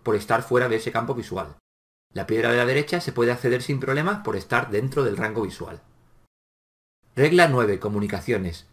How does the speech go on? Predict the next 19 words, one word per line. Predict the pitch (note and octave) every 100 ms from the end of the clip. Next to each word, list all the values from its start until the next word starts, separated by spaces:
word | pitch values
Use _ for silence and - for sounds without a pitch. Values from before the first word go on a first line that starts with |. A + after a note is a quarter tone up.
| _ -
Solo | D3+ D#3
se | E3
permite | C#3+ C3+ C3+ A#2
envío | G#2 A#2 C3+
de | A#2+
mensajes | A#2 A2 C3 B2
de | A2
difusión | A2 G#2 G2 C#3+ E3+ A#3 - _ -
que | A2
son | C#3 D#3+
recibidos | D3+ C#3 D#3+ F#3+
por | - A#2+
todos | C#3+ D3
los | C3+ C3
agentes | - D#3 F3+ -
en | A2 F#2
rango. | G2+ F#2+ E2 D#2 - - _ _
Comms | B2+ D3+ F#3 - -
Range. | - G2+ E2 D#2